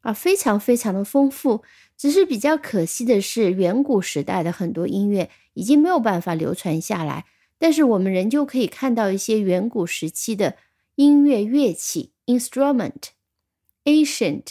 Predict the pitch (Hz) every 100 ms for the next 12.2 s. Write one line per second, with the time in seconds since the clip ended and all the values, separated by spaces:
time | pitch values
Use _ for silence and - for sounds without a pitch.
0 | - 226 247 214 180 - 175 - 190 -
1 | 180 196 175 - - _ _ - 202 233
2 | 190 - - - - 208 190 165 170 -
3 | - - _ _ _ _ 180 175 170 180
4 | 170 - _ _ - 233 226 214 160 151
5 | 131 - 151 156 110 - 196 190 190 -
6 | 196 190 - 190 147 - 170 165 165 -
7 | - - 160 170 170 170 175 190 196 _
8 | _ _ - 180 - 208 175 165 170 175
9 | 180 202 175 170 - - 190 165 - -
10 | 170 175 98 - - 196 156 - - _
11 | _ _ _ _ _ _ _ _ _ -
12 | 262 190